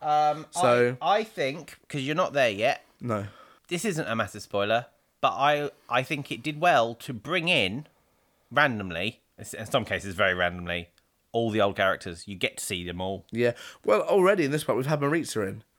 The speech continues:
Speaker 1: Yeah.
Speaker 2: And, uh, which was very clever because they've brought her real life story into the series. Maritza, in the T V series in this final season, came back in 'cause she got put in the, um, like, the deportation
Speaker 1: Yeah,
Speaker 2: camp.
Speaker 1: yeah.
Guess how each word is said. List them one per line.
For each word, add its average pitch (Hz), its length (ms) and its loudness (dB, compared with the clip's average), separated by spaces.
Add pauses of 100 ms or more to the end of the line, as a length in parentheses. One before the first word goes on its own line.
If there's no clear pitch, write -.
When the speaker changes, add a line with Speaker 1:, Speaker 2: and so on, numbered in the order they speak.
Speaker 1:
Yeah. 101 260 -12 (120)
Speaker 2:
And, 160 140 4
uh, - 400 -10
which 175 200 2
was 165 100 -2
very 208 220 6
clever 156 540 4
because 160 280 2
they've 175 220 4
brought 160 240 2
her 165 120 4
real 160 300 4
life 151 180 4
story 165 300 2
into 123 100 -4
the 123 80 -6
series. 117 420 0
Maritza, 143 640 4
in 139 200 0
the 131 80 2
T 131 200 -2
V 143 120 2
series 123 240 2
in 120 60 -4
this 120 120 -2
final 127 280 2
season, 110 460 -2
came 151 200 0
back 139 240 -2
in 117 220 2
'cause 123 160 -4
she 131 300 -2 (140)
got - 200 -4
put - 140 2
in 135 180 0
the, 135 260 2
um, 131 360 2 (540)
like, 127 200 4
the 123 100 2
deportation 127 680 -2
Speaker 1:
Yeah, - 100 -2
Speaker 2:
camp. 90 260 -2
Speaker 1:
yeah. 104 220 -6